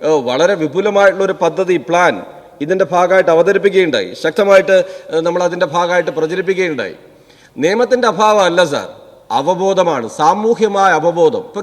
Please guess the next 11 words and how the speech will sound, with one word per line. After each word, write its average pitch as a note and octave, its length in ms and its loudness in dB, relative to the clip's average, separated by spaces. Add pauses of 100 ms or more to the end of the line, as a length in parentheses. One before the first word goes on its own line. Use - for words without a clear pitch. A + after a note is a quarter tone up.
കേരളത്തിൽ G#3 300 -4
തന്നെ G3+ 120 -4
നമ്മളെടുത്ത F#3+ 380 -2
പുകവലി, F3+ 640 -4 (520)
ഇന്ന് D#3+ 140 -6
പുകവലിക്കുക F#3 680 -4
എന്ന് F#3+ 160 0
പറഞ്ഞാൽ, F3+ 380 2
ഏഹ്, D#3 680 -2
വലിയ D#3 280 -4
നിലയിൽ F3+ 440 -6